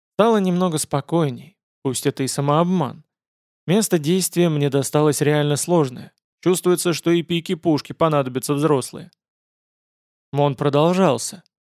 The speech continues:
Следующим достоянием мародёра стали пакетики перекусон сушняка,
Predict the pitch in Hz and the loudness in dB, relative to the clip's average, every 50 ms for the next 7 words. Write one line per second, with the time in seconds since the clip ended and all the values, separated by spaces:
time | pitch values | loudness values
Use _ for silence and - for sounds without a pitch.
0 | _ _ _ _ _ _ _ _ _ _ - 135 165 220 220 202 202 196 - - | _ _ _ _ _ _ _ _ _ _ 0 2 4 4 4 4 4 2 2 0
1 | 190 180 170 147 151 - - - 147 147 156 160 156 156 151 143 139 139 135 135 | 0 0 0 -2 -2 -2 0 2 2 2 2 0 0 0 0 0 0 0 2 2
2 | 131 131 123 156 185 180 165 143 - - 151 147 147 143 - - 131 127 - 180 | 2 2 2 2 0 2 0 -2 -2 0 0 2 2 0 -2 -2 -6 -4 -2 -2
3 | 190 - 180 160 - 156 123 - 135 135 - - 135 - - 165 160 147 - 151 | -2 -2 -4 -6 -6 -6 -4 -4 -4 -4 -4 -4 -4 -2 0 -2 -2 -2 -4 -6
4 | - - 165 175 180 - 151 - - | -6 -6 -8 -8 -6 -6 -8 -8 -10